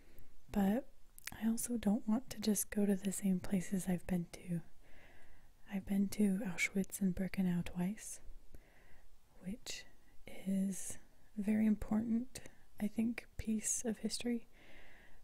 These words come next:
but, um, there are other places I would like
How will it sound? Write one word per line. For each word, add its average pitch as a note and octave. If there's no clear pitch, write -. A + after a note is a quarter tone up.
but, F3
um, F3+
there G#3
are A3
other A3+
places A3+
I A#3
would A#3+
like G3